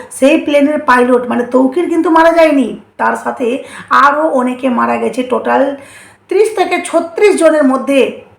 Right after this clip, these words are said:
সেখানে সেই ঘটনায় প্রাণ হারিয়েছে। আজকে দেখুন যাদের বাচ্চা চলে গেছে এই প্লেন ক্র্যাশে, তাদের তো চলেই গেছে, তারা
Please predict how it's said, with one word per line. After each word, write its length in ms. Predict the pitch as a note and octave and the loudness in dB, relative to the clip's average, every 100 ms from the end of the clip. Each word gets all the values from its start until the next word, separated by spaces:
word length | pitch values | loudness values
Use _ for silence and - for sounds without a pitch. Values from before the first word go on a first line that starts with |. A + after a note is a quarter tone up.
| _ _ _ _ _ | _ _ _ _ _
সেখানে 520 | - B3 B3 A3+ B3+ - - | -12 -4 -2 0 -2 -4 -14
সেই 260 | - B3 B3+ | 0 0 0
ঘটনায় 500 | G3+ G#3+ A#3 A#3+ C4+ - | -4 -4 0 0 0 0
প্রাণ 220 | A3+ A#3 | 0 0
হারিয়েছে। 640 | F#3+ G#3+ G#3+ G#3 A3 G#3 - _ _ - - | -4 -4 -4 -4 -6 -6 -10 _ _ -20 -2
আজকে 360 | C#4 F4+ F#4+ A#4+ A4+ | 2 2 2 2 2
দেখুন 380 | G#4 G#4 F4+ F#4 | 4 2 2 2
যাদের 420 | C#4+ C4+ F#4 G4+ | 0 0 -2 0
বাচ্চা 420 | D#4+ D#4 D4+ E4+ | 0 0 0 -2
চলে 320 | E4 D4+ D#4+ D#4 | 2 4 4 4
গেছে 240 | D4+ D4 | 0 2
এই 300 | B3 B3+ C4+ | 0 2 -2
প্লেন 360 | C4 C4+ E4 D#4+ | 0 0 0 0
ক্র্যাশে, 560 | C4+ B3+ C4+ B3 G3+ - _ _ _ _ | 0 -2 0 0 -2 -8 _ _ _ _
তাদের 320 | A#3+ B3 D4+ | -2 2 2
তো 140 | F4+ D#4+ | 0 -2
চলেই 340 | C4+ D4+ E4 | 0 2 0
গেছে, 440 | C#4 C4+ C4 A3+ - - - | -2 0 0 0 -4 -18 -2
তারা 220 | A3+ | 2